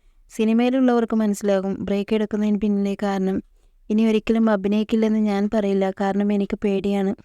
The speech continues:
ഞാൻ പ്ലാൻ ചെയ്ത പോലെയല്ല എൻ്റെ ലൈഫ് പോകുന്നതെന്നാണ് സംയുക്ത പറഞ്ഞത്. വിജയ് മേനോനെ രണ്ടായിരത്തി രണ്ടിലാണ് സംയുക്ത വർമ്മ വിവാഹം ചെയ്തത്. ഇരുവരും ഇപ്പോൾ ഒരു ആൺകുഞ്ഞിൻ്റെ മാതാപിതാക്കളാണ്.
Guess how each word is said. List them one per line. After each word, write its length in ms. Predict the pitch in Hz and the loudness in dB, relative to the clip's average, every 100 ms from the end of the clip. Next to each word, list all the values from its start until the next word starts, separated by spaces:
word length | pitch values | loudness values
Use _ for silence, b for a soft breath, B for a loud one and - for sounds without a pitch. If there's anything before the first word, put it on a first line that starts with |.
| - | 0
ഞാൻ 200 | 220 247 | 2 4
പ്ലാൻ 240 | 240 240 220 | 4 4 4
ചെയ്ത 180 | 226 240 | 4 2
പോലെയല്ല 480 | 233 247 240 240 214 | 2 2 2 4 2
എൻ്റെ 260 | 220 208 208 | 2 2 2
ലൈഫ് 280 | 208 202 - | 0 0 -4
പോകുന്നതെന്നാണ് 640 | 214 208 208 208 208 208 | -2 0 0 2 2 0
സംയുക്ത 440 | 208 208 196 180 208 | 0 -2 -2 -2 0
പറഞ്ഞത്. 460 | 202 196 196 185 233 _ - | 0 0 -2 -4 -6 _ -2
വിജയ് 280 | 214 247 254 | 2 2 4
മേനോനെ 380 | 254 247 247 247 | 4 4 2 0
രണ്ടായിരത്തി 440 | 208 208 214 220 226 | 0 2 2 0 0
രണ്ടിലാണ് 460 | 220 214 226 233 226 | 2 2 2 2 0
സംയുക്ത 400 | 220 202 190 214 | 0 -2 -2 0
വർമ്മ 320 | 208 202 202 | 0 0 0
വിവാഹം 320 | 190 190 196 | 0 0 0
ചെയ്തത്. 380 | 190 196 190 202 - | -2 -2 -4 -4 -6
ഇരുവരും 380 | 214 208 202 208 208 | -4 -2 0 0 0
ഇപ്പോൾ 260 | - 214 | 0 -2
ഒരു 140 | 208 208 | 0 2
ആൺകുഞ്ഞിൻ്റെ 520 | 208 208 226 220 208 214 | 2 2 2 2 2 2
മാതാപിതാക്കളാണ്. 920 | 202 196 196 202 202 196 196 190 190 | 0 0 -2 -2 -2 -2 -2 -2 -2